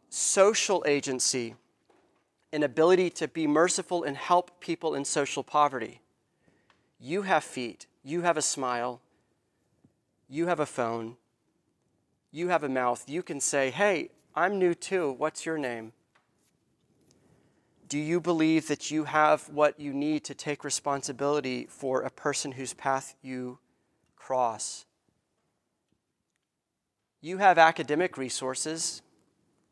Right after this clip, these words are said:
Some of you are A students. Many of you are A students. You have an ability to help your friends in class who, who you keep sitting next to or who have told you how bad they did on the last test.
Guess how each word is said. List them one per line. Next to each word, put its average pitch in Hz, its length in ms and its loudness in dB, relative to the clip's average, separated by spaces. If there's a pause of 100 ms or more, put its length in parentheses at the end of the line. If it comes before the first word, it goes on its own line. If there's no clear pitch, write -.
(200)
Some 170 260 0
of 175 100 0
you 170 300 4
are 147 280 6
A 160 260 2
students. 151 520 -4
Many 156 200 0
of 156 100 -4
you 160 140 -2
are 139 160 0
A 143 260 0
students. 135 720 -6 (1000)
You 170 480 -2
have 165 580 4
an 139 120 -2
ability 151 440 -2
to 143 80 -2
help 143 380 0
your 143 80 -6
friends 147 340 -4
in 135 140 -6
class 147 500 0
who, 139 320 -8
who 135 80 -14
you 135 160 -10
keep 160 260 -6
sitting 180 380 0
next 160 300 0
to 160 340 -4 (460)
or 147 380 2
who 156 180 -6
have 139 360 -2 (480)
told 175 520 0
you 180 100 -2
how 151 180 0
bad 151 360 4
they 147 100 0
did 147 160 -4
on 143 140 -2
the 143 80 -2
last 139 320 -2
test. - 460 -6